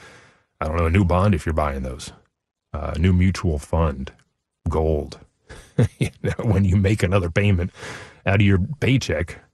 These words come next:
into that four oh one K account, are you getting a one hundred percent return within a few months?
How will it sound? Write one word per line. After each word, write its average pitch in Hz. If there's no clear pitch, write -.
into 90
that 85
four 95
oh 87
one 85
K 87
account, 76
are -
you 208
getting 147
a 101
one 117
hundred 117
percent 95
return 87
within 82
a 80
few 85
months? 80